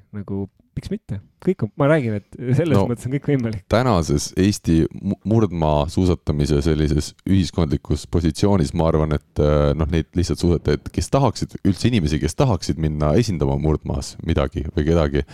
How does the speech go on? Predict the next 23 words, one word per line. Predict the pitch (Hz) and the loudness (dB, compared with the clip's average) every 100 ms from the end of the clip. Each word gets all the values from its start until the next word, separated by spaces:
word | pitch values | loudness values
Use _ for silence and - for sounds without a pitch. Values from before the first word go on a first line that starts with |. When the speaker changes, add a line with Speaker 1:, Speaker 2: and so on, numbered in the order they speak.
| - - - - | -16 -20 -20 -6
Speaker 2:
et | 78 - - | -6 -6 -12
see | - 85 | -4 0
on, | 80 78 | 0 0
noh, | 80 80 - - - _ - | -2 -2 -10 -20 -20 _ -6
see | 92 | -2
on | |
teine | 117 107 85 | 0 0 2
teema | 113 87 | 2 2
Speaker 1:
Ja, | - | -2
ja | - | -2
Speaker 2:
lihtsalt. | 151 | 0
Speaker 1:
praegusel | 156 156 123 143 | 2 2 2 2
ajal | 139 127 | 2 2
on | 120 | 0
ka | 117 113 113 | -2 0 0
lisaks | 143 139 - | 0 -2 -2
veel | 113 | -2
võimalus | 127 156 110 98 92 - - | 0 0 -2 -4 -8 -14 -18
see, | - - 143 117 98 | -10 -4 -2 -2 -4
et | 101 - | -8 -14
kui | - 156 131 95 90 - _ | 0 2 2 -2 -10 -16 _
keegi | - 131 113 110 | -2 -2 0 -2
jääb | 113 107 98 | -2 -2 -6